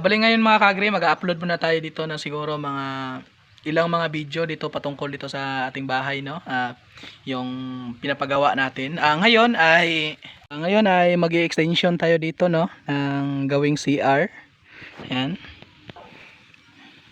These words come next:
Ayan yung likod ng bahay natin mga ka-agri, no? Ayan ay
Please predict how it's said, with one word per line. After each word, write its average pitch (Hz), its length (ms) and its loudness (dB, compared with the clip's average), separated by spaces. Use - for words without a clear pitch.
Ayan 143 340 2
yung 180 140 4
likod 175 320 2
ng 170 240 0
bahay 160 320 2
natin 156 240 -6
mga 151 240 -4
ka-agri, 147 400 -2
no? 151 160 -4
Ayan 143 480 4
ay 127 560 -2